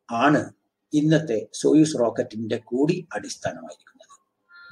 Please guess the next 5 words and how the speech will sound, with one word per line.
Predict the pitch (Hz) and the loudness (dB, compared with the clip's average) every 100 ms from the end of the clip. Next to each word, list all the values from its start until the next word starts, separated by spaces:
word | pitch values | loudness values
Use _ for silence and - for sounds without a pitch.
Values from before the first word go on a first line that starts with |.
| 1077 1077 _ _ _ _ _ _ _ _ _ _ - - _ _ 135 | -20 -20 _ _ _ _ _ _ _ _ _ _ -20 -20 _ _ 2
അങ്ങനെ | 143 123 - - _ _ _ _ _ _ _ _ _ _ - | 4 4 0 -10 _ _ _ _ _ _ _ _ _ _ 4
ഗഗാറിൻ | 151 156 180 135 85 80 _ _ _ _ _ _ _ 151 | 6 8 6 6 0 -8 _ _ _ _ _ _ _ 2
പാശ്ചാത്യ | 147 - 190 185 | 2 4 2 4
ലോകത്തെ | 156 139 143 139 | 4 4 2 2
വിറപ്പിച്ചുകൊണ്ട്, | 123 131 143 165 - 92 80 | 2 2 2 -2 -6 -10 -12